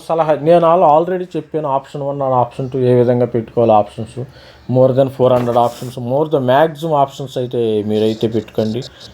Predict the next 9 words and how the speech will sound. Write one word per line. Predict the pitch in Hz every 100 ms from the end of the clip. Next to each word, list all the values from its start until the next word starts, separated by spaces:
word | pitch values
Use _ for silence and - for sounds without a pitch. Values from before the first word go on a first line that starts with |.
| -
ఆ, | 143
maximum | 120 113 120 127 123
number | 117 117
of | 120 113 113
options | 107 - 110 107
మీరైతే | 104 104 104 110 104 98 92
పెట్టుకోవడం | 101 - 110 104 98
జరుగుతుంది, | 98 101 - 110 113 143 - - -
పెట్టుకోండి. | 170 170 202 143 123